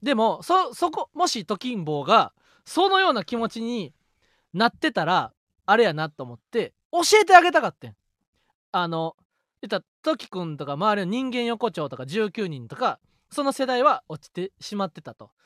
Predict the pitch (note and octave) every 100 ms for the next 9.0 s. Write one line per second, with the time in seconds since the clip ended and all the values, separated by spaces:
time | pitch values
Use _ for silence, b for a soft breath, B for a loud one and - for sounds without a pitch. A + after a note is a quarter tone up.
0 | _ C#4 C#4+ G#3 C#3+ - _ _ _ _
1 | _ _ _ - F4+ - A3 A#3+ A#3 G#3+
2 | A#3+ A3+ G#3+ A#3 B3+ B3 A#3+ B3 - -
3 | _ _ _ _ _ _ C4+ E4+ D4 A#3
4 | D#4+ E4+ A3+ - - D3+ A#3+ D4 A3 A#3
5 | D#4+ G#3 D#3+ - C#4+ D3 D#3 - _ -
6 | C#4 A4 - G3 F3+ - _ _ _ _
7 | _ _ _ C#4 E4+ D#4 F3+ - - G#2
8 | _ _ _ - D#4+ A4 F#4+ C#4 F#4 -